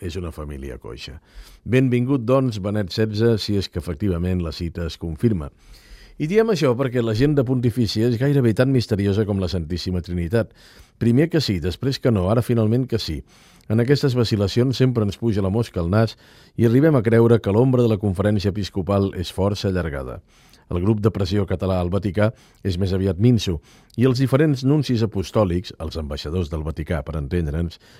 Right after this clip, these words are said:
que han tingut plaça a Madrid, no han estat mai, mai gaire sensibles a les reclamacions de l'Església catalana.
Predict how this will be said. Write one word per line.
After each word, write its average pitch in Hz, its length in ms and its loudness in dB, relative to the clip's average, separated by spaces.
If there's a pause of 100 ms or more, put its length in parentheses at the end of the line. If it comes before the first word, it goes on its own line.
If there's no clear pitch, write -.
(120)
que 113 80 2
han 131 160 2
tingut 117 380 2
plaça 98 340 0
a 123 80 2
Madrid, 107 380 2 (340)
no 123 160 2
han 139 80 2
estat 110 200 0
mai, 117 280 2 (280)
mai 110 280 2
gaire 107 280 0
sensibles 95 680 -4
a 101 120 -4
les 92 120 0
reclamacions 90 800 -4
de 95 120 -8
l'Església 82 500 -8
catalana. 65 420 -12